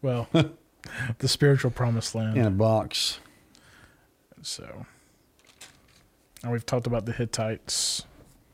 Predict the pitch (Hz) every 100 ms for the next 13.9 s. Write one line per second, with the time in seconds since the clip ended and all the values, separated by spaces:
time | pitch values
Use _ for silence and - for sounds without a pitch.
0 | _ - - - - - - - 101 110
1 | 110 - 139 147 113 - 107 98 104 120
2 | 107 98 87 95 95 92 78 - - _
3 | _ _ _ _ _ _ - - _ _
4 | _ _ _ - 90 120 117 92 82 82
5 | 110 113 65 95 110 113 110 - - -
6 | - - - - 101 107 117 - 98 90
7 | 87 85 80 82 - 180 294 - - -
8 | 78 98 98 92 90 92 80 90 95 87
9 | 82 80 78 - 107 92 95 98 101 95
10 | - 95 101 - 113 95 90 104 - 90
11 | 98 95 95 101 101 98 - - - -
12 | - 104 104 98 104 101 92 104 104 98
13 | 90 98 98 98 92 - 90 78 71